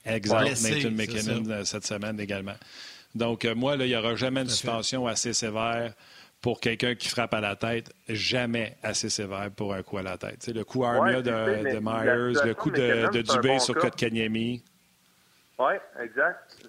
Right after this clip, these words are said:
Speaker 3: Celle-là aussi. Mais exemple, McKinnon, c'en est un autre que j'ai vu. Je suis content de la séquence. Je comprends que ce l'autre joueur fait d'affaires. Euh, je pense que c'est un joueur qui est pas régulier dans l'alignement, si c'est pas un call-up,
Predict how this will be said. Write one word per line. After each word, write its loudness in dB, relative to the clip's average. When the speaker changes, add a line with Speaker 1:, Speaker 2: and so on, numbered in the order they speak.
Speaker 3:
Celle-là 4
aussi. -4
Mais 4
exemple, 2
McKinnon, 0
c'en 2
est 2
un 4
autre -2
que 4
j'ai -2
vu. 0
Je -8
suis -6
content 2
de 2
la 4
séquence. 2
Je -16
comprends 2
que 2
ce -6
l'autre 0
joueur 2
fait 0
d'affaires. 0
Euh, 0
je -20
pense 0
que -20
c'est 4
un 2
joueur 2
qui 0
est 0
pas 0
régulier 2
dans 4
l'alignement, 0
si -12
c'est 0
pas 2
un 2
call-up, 2